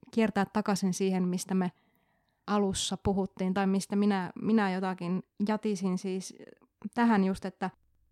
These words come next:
kaunokirjallisuus ei yleensä ole paras keino tutustua vieraaseen kulttuuriin, koska kaikki tää, mistä me on puhuttu, niin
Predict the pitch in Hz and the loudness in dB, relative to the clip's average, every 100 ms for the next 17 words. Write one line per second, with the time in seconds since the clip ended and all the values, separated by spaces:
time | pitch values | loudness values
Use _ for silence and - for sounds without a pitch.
0 | _ _ _ - 208 202 196 180 170 202 | _ _ _ 2 6 8 6 0 -2 0
1 | 180 - _ - 185 190 196 202 180 - | -2 -6 _ 0 2 2 0 -2 -6 -12
2 | _ _ 190 175 - 196 180 185 180 175 | _ _ -4 -4 2 4 4 0 -4 -2
3 | 185 - - _ _ - 196 175 190 180 | -2 -2 -8 _ _ -4 -2 -2 -2 2
4 | 196 190 180 202 185 185 - _ _ 202 | 2 2 2 2 2 0 -4 _ _ 0
5 | 190 - 190 190 185 190 - 185 _ _ | 0 0 2 2 2 0 -4 -6 _ _
6 | _ - 240 247 226 214 202 190 190 - | _ 2 4 4 4 4 6 6 4 2
7 | 185 185 190 185 - 190 170 _ _ - | 0 2 0 -2 -2 -4 -4 _ _ 2
8 | 185 190 | 4 4